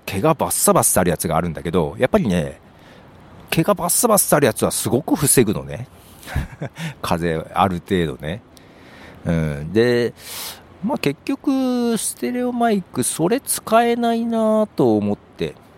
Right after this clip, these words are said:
まあ、よくよく考えたら、あ、このエイチツーエヌでいいんじゃねえかっていう結論に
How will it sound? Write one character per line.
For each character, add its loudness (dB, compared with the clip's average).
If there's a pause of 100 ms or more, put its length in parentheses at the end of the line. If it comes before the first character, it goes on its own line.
(320)
ま 0
あ、 0 (280)
よ 0
く -2
よ 0
く -2
考 -2 (120)
え -2
た 0
ら、 2 (220)
あ、 6
こ 2
の 0
エ 2
イ 0
チ -8
ツ -8
ー 0
エ -2
ヌ -4
で 2
い 0
い -2
ん -2
じ -4
ゃ -2
ね -2
え -10
か -10
っ -20
て -2
い -2
う -12
結 -4
論 2
に 4